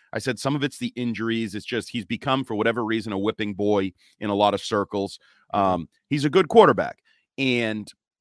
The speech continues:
Speaker 1: you know, I, I found it interesting. There was a phrase being put out there by Ross Tucker and others that the Raiders feel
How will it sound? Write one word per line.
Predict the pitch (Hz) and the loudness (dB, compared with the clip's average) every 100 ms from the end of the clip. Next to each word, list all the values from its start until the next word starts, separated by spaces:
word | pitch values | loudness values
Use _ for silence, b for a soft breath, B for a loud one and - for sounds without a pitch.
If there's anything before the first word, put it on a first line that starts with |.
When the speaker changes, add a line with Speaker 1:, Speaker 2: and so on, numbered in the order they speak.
| _ - | _ -8
Speaker 1:
you | 143 135 | -2 2
know, | 120 | 2
I, | - | 2
I | 135 | -2
found | - 202 185 | 4 4 4
it | |
interesting. | 165 160 - 127 | 0 -2 -4 0
There | 120 | 0
was | 107 | 0
a | |
phrase | 101 127 147 165 | -2 -2 0 -2
being | 127 147 | -2 -4
put | 135 139 | -2 -2
out | 135 - | -2 -2
there | 135 | -4
by | 113 101 | -2 -2
Ross | 104 113 - | 0 -2 -2
Tucker | 123 113 110 | -6 -4 -4
and | 98 | -2
others | 101 113 104 | -2 -2 -2
that | 107 92 _ _ _ _ _ - - | -2 -2 _ _ _ _ _ -20 -18
the | 98 107 | -6 -2
Raiders | 107 143 147 139 | 2 2 2 0
feel | - 147 131 117 | -2 -2 2 0